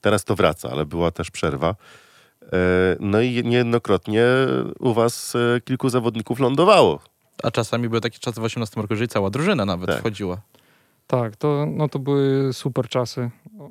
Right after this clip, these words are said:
Speaker 3: ogólnie to bardzo, mm, tęsknię za, za tymi czasami, za pierwszą ligą. E, nie chciałbym oczywiście, żeby motor spadł,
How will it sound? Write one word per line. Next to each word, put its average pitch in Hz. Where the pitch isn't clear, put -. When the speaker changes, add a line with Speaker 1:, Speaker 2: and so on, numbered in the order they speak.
Speaker 3:
ogólnie 165
to 160
bardzo, 151
mm, 135
tęsknię 123
za, 110
za 110
tymi 120
czasami, 127
za 120
pierwszą 127
ligą. 127
E, 117
nie 185
chciałbym 123
oczywiście, 120
żeby 123
motor 123
spadł, 127